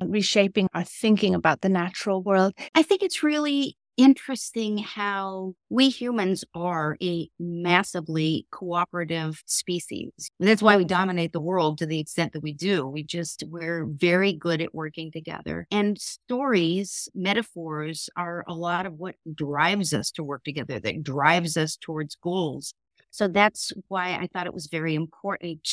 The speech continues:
Speaker 2: to push against the metaphors that have informed so much of our culture for the last couple of hundred years. So have the idea of survival of the fittest, not directly from Darwin,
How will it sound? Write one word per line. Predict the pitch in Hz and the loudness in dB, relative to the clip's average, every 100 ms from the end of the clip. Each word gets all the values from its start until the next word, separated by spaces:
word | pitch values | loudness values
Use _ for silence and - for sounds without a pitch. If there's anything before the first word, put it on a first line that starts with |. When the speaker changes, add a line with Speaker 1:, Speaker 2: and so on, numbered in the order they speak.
| - | -2
Speaker 2:
to | 175 170 170 160 - - | 0 0 -2 -6 -12 -6
push | 196 - | -4 -2
against | 196 165 165 160 - | -2 0 -2 -4 -8
the | |
metaphors | 165 165 165 165 170 160 156 156 151 - - | -6 -6 -6 -8 -10 -8 -6 -6 -6 -10 0
that | 269 262 | 2 2
have | 233 - 240 240 233 - - | 0 -6 -2 0 0 -2 2
informed | 196 185 - 220 220 190 180 | 2 2 -2 -4 -2 -2 -4
so | - 175 | -4 -4
much | 170 - | -4 -8
of | 160 | -8
our | 151 | -8
culture | - 202 196 - 135 | -8 -10 -8 -8 -10
for | 156 | -8
the | 151 | -6
last | 147 147 156 - - - - - | -2 -2 -4 -8 -10 -12 -14 -8
couple | 190 185 | 0 2
of | 160 | 2
hundred | 151 156 143 - | 0 -6 -10 -6
years. | 202 180 143 151 | -2 0 -2 -4
So | - 185 170 165 160 | 0 4 6 4 -2
have | - 196 180 185 185 | -2 4 6 4 2
the | - 175 190 | -6 -8 -4
idea | 180 170 175 170 165 | -2 0 0 2 2
of | 170 165 156 | -2 -6 -8
survival | 202 156 170 175 175 180 | -8 -2 -2 -2 -4 -6
of | 156 | -6
the | 160 | -6
fittest, | - 180 160 - | -4 -2 -4 -2
not | 190 233 | 0 0
directly | 196 185 220 - 160 | 0 -2 -2 -2 -6
from | 151 151 | -6 -4
Darwin, | 175 175 139 - | -2 -2 -4 -14